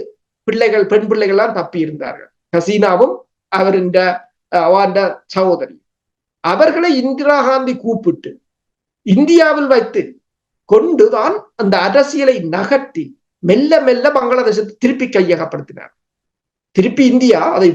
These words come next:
வே-, திட்டமிட்டு, அது ஒரு மிகப்பெரிய ஒரு ப்ராஜெக்ட். இந்தியா, நான் சு-, கூறினேன், இப்ப ரெண்டாயிரத்தி பத்தாம் ஆண்டுல இருந்து கூட ஏழு பில்லியன் டாலர்களை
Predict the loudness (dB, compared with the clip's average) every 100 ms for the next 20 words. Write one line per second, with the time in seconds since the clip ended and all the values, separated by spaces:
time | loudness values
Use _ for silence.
0 | -2 -8 2 4 4 2 2 2 2 0
1 | 0 2 2 2 2 2 0 0 0 0
2 | -2 -2 -2 -2 -2 -6 -10 _ _ _
3 | -8 -4 0 2 2 2 0 -2 -6 -4
4 | 0 0 0 0 0 0 0 -2 -4 0
5 | 0 0 0 -2 -2 -2 -2 -4 -10 _
6 | _ 2 4 4 2 2 4 4 4 2
7 | 2 2 0